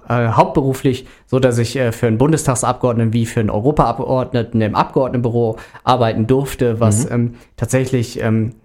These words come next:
Speaker 1: geniale Zeiten waren und, ähm, ich viel mitgenommen hab, viel gelernt hab,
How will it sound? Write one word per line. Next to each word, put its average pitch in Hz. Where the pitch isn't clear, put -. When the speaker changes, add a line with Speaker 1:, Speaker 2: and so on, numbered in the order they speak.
Speaker 1:
geniale 127
Zeiten 127
waren 110
und, 104
ähm, 104
ich -
viel 170
mitgenommen 131
hab, 117
viel 175
gelernt 127
hab, 120